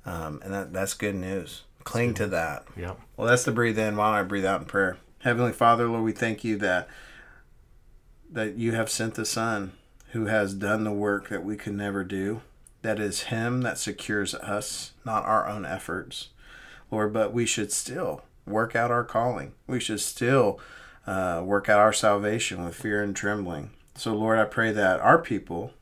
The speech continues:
Speaker 1: and us would produce good fruit, that thorns and thistles would not be attributed to us, um, but good fruit that, um, is marked by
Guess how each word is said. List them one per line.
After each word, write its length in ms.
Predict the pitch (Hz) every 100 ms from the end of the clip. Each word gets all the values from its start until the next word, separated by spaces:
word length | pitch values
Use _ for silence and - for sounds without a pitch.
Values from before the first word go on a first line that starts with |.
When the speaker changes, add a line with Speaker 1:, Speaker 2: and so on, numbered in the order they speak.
| - -
Speaker 1:
and 220 | 107 120
us 480 | 120 113 - - - _ _
would 220 | 120 110
produce 600 | - 113 98 104 101 - 302 -
good 220 | 107 104
fruit, 380 | - 90 78 - - - - - - -
that 260 | 104 95 95
thorns 320 | 113 117 107
and 160 | 104 95
thistles 640 | 110 - 104 95 - - -
would 240 | - 101
not 260 | 98 101 92
be 100 | 98
attributed 680 | 90 - 101 98 90 90 -
to 160 | 80
us, 460 | - 80 - - - - - -
um, 300 | 87 87 85
but 340 | 95 95 -
good 200 | 113 101
fruit 320 | - 101 98 98
that, 280 | 95 90 - - - - - -
um, 420 | 90 87 85 104 - -
is 180 | 104 92
marked 400 | 95 92 - -
by 340 | 87 80